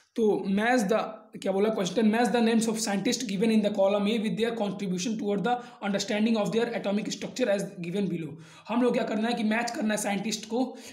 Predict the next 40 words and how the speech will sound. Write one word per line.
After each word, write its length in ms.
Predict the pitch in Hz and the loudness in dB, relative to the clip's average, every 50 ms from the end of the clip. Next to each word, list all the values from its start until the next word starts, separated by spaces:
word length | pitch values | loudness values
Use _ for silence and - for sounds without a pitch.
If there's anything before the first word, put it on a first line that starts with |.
| - - | -10 -8
अ, 80 | 208 190 | -6 -4
जो 160 | 165 190 - | -4 -4 -2
कॉलम 340 | - 208 220 240 240 240 240 | 0 0 2 2 2 2 2
ए 80 | 233 | 2
scientist 440 | 208 - 202 196 202 269 262 240 - | 0 0 0 -2 0 0 0 -2 0
दिए 160 | - 226 214 | 0 0 2
हुए 160 | 196 196 202 | 2 2 2
हैं 60 | 226 233 | 2 0
और 120 | 202 - | 0 -2
column 300 | - 208 214 240 247 240 | 0 0 0 2 2 2
B 120 | 220 233 | 2 2
में 80 | 220 220 | 2 2
उनकी 160 | 226 214 220 | 2 2 0
discovery 420 | 190 196 190 - - 208 180 208 208 | 0 -2 -2 -2 -2 -2 0 0 -2
दी 160 | 170 180 160 | -2 -4 -4
हुई 180 | 151 147 147 | -4 -4 -4
है, 160 | 151 147 143 - - - - - - | -6 -6 -8 -10 -14 -18 -16 -4 -2
तो 60 | 262 | 0
उनसे 160 | 240 220 233 | 2 2 2
related 360 | 233 220 226 233 214 - 247 | 2 4 2 2 2 2 2
ये 120 | 233 226 226 | 4 2 4
सब 180 | 220 226 208 | 2 2 2
हम 100 | 208 208 | 2 0
लोग 140 | 214 214 - | 0 -2 2
plus 200 | - 233 226 226 | 2 2 2 2
कर 140 | - 233 214 | 2 0 0
लेंगे, 260 | 196 196 196 220 247 | 2 2 2 2 2
तो 360 | 226 - - - - - - | 0 -2 -8 -14 -14 -6 0
हम 100 | - 220 | 4 4
लोग 100 | 220 214 | 6 6
का 60 | 226 208 | 6 4
आंसर 260 | 190 196 190 - 226 | 4 2 2 2 2
आ 100 | 180 180 | 2 4
जाएगा। 220 | 160 160 147 147 | 2 2 0 0
तो 120 | 147 - 175 | -2 0 0
देखिए 280 | 196 202 202 214 214 | 0 2 2 2 2
क्या 120 | 214 233 214 | 2 2 2
बोला 200 | 202 220 214 202 | 4 4 2 2
है 80 | 202 | 2
पहला, 220 | 202 196 190 214 | 2 0 0 0